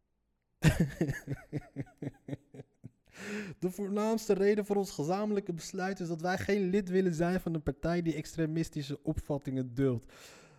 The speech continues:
schrijft het opgestapte viertal in een gezamenlijke verklaring. "We zijn bijzonder teleurgesteld in het gedrag van onze partijleider, die geen schoon schip wilde maken.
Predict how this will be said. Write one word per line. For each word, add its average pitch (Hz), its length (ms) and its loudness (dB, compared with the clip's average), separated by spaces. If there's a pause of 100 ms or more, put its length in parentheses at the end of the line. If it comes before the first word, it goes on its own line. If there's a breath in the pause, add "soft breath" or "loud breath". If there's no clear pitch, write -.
(680 loud breath)
schrijft 147 380 0
het 131 140 -8
opgestapte - 560 -4
viertal 170 440 -2
in 147 80 2
een 143 60 -2
gezamenlijke 143 640 -2
verklaring. 135 640 0
"We 151 80 0
zijn 196 240 -2
bijzonder 202 420 0
teleurgesteld 185 640 -2
in 170 60 0
het 151 140 -4
gedrag 160 340 -4
van 175 100 -4
onze 139 160 -2
partijleider, 196 840 0
die 143 120 -4
geen 202 320 -2
schoon 170 400 0
schip 180 340 -2
wilde 151 260 -2
maken. 120 420 -6